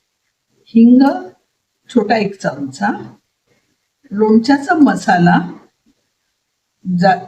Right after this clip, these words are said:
एक मोठा चमचा आणि, अ, मोहरी छो-, छोटा एक लहान चमचा.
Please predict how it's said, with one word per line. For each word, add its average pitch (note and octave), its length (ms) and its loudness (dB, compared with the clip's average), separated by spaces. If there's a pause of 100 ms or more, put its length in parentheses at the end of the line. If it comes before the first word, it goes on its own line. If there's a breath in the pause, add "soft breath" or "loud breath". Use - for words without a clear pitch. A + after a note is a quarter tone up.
एक A#3+ 220 -2
मोठा A#3+ 420 2
चमचा F3+ 600 -2 (500)
आणि, G#3+ 360 0 (320)
अ, D#3 40 -10 (160)
मोहरी B3 720 2 (1120)
छो-, F#3+ 340 -2
छोटा A3 360 2
एक A#3 260 0
लहान F3 300 2
चमचा. C#3 400 -10